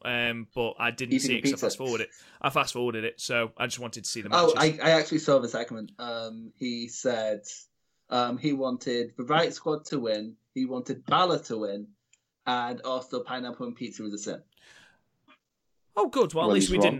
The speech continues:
Speaker 1: didn't. Yeah,
Speaker 2: <laughs>
Speaker 1: at least we didn't waste Kevin Owens' return then. Um,
Speaker 2: <laughs>
Speaker 1: I gave it six stars anyway.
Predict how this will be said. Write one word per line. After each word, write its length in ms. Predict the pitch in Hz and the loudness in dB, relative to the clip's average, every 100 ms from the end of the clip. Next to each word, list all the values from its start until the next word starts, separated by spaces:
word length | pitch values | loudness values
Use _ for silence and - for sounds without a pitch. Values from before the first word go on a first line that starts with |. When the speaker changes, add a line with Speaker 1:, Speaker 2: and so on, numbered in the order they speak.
| 127 | -6
Speaker 1:
didn't. 100 | 190 | -2
Yeah, 220 | 127 117 | 0 0
Speaker 2:
<laughs> 540 | - - 196 190 - - | -4 2 2 2 -2 -8
Speaker 1:
at 40 | 226 | 2
least 240 | 233 - | 2 2
we 60 | 170 | 0
didn't 400 | 170 151 135 139 | 0 -2 -4 2
waste 340 | 147 135 - | 4 2 -2
Kevin 260 | 160 139 147 | -2 0 0
Owens' 280 | 151 131 120 | -2 -2 -6
return 440 | 113 131 113 110 | -6 -4 -4 -4
then. 120 | 110 - - - - | -8 -10 -20 -20 -8
Um, 440 | - 262 277 156 - | 0 6 6 6 2
Speaker 2:
<laughs> 200 | 156 - _ _ _ _ - | -4 -4 _ _ _ _ 2
Speaker 1:
I 140 | 202 | 2
gave 220 | 190 175 143 | 6 4 2
it 80 | |
six 300 | 117 139 92 | 0 -4 -4
stars 440 | - 110 110 110 - | -4 -4 -6 -8 -8
anyway. 400 | - 107 107 107 | -8 -6 -4 -4